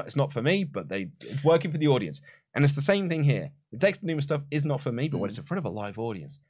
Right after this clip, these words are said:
Speaker 1: they go nuts for it.
Speaker 2: Uh, it, it works for me, the Dexter stuff still. I think that, that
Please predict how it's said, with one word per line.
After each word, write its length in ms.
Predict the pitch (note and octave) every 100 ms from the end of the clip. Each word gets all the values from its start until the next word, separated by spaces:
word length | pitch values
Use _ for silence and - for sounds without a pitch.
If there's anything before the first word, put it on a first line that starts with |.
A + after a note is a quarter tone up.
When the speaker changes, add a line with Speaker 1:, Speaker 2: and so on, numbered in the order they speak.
| -
Speaker 1:
they 60 | G3+
go 80 | E3
nuts 500 | E3+ F3 G3+ - -
for 300 | - - -
it. 40 |
Speaker 2:
Uh, 120 | E3 -
it, 200 | G3+ G3 F#3
it 140 | G3+
works 340 | G3+ G#3+ E3+
for 60 | E3+
me, 160 | D3+ B2
the 80 |
Dexter 240 | A#2 F#2 A2+
stuff 160 | A2+
still. 260 | - A#2 G2+
I 80 | C3
think 260 | F3 E3+ D3+
that, 200 | D3+
that 140 | C#3